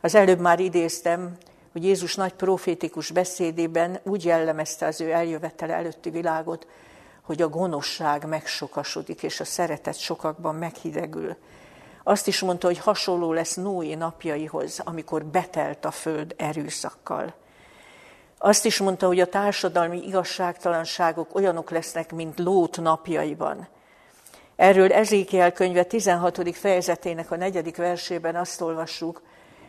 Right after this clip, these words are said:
hogy az em-, jellemezte Sodoma lakóit egykor az eledel bősége, a gondtalan békesség, de a szegénynek és a szűkölködőnek a kezét nem fogta meg.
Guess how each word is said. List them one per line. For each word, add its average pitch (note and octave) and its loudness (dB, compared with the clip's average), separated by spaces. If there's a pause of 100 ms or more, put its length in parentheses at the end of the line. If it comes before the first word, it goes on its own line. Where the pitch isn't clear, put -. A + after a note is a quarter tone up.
(220)
hogy E3 2
az - 0
em-, F#3+ 0
jellemezte F3 6 (220)
Sodoma F3+ 0
lakóit E3 0
egykor E3 -4 (560)
az D3+ -4
eledel E3 4
bősége, D#3 -4
a - -10
gondtalan D3+ -4
békesség, D#3 -6 (460)
de D3+ -2
a D#3 -2
szegénynek D#3 -4
és - -8
a D3+ -8
szűkölködőnek D3+ -6
a D3+ -6
kezét D3+ -4
nem D3 -6
fogta - -8
meg. - -8